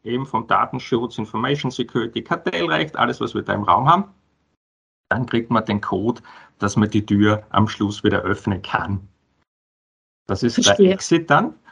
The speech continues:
Speaker 1: Und was
Speaker 2: Mhm.
Speaker 1: wir dann halt noch haben, äh, wir merken, die Leute kommen immer ganz stark ins Spielen.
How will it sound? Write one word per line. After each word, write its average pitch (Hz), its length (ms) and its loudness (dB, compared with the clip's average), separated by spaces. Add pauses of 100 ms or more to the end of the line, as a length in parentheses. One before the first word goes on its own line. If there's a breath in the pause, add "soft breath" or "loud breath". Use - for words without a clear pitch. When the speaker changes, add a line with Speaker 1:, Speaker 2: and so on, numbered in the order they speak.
(280 soft breath)
Speaker 1:
Und 127 120 2
was 107 120 6
Speaker 2:
Mhm. - 60 10
Speaker 1:
wir 131 80 6
dann 139 280 0
halt 131 200 2
noch 127 200 0
haben, 139 540 2 (540 soft breath)
äh, 123 220 4 (1000)
wir 147 120 -2
merken, 143 400 2
die 143 120 0
Leute 139 260 2
kommen 135 260 0
immer 147 140 2
ganz 143 300 2
stark 135 360 2
ins 143 240 -4
Spielen. 127 540 -2